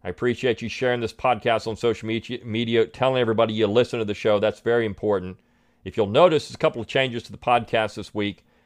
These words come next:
I'm trying to do some things, shorten up this intro a little bit. So, but I do appreciate your support, and please do share this podcast around on social media. So we're gonna leave the,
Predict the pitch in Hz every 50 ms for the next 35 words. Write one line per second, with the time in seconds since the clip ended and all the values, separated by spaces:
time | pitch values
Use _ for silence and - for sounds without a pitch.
0 | _ _ _ - - - 107 107 107 104 95 113 107 - - 101 87 107 101 95
1 | - - 127 127 127 113 120 110 - - 101 - - 107 104 - - 104 95 95
2 | 92 92 92 90 85 98 90 - - - 92 85 - _ _ _ _ _ _ _
3 | _ _ - 113 113 107 104 131 147 139 139 - 135 131 117 - 123 117 117 117
4 | 107 - - 87 - 107 107 101 95 - - 127 131 120 - - 123 113 - -
5 | 120 110 104 95 - _ - 113 107 98 - - 120 - - - 98 95 95 90
6 | - - 98 87 - 90 90 90 87 80 - - - - 127 175 214 240 208 185
7 | 196 233 233 214 160 - _ _ _ _ _ _ _ _ _ _ _ _ - 110
8 | 131 135 131 127 127 117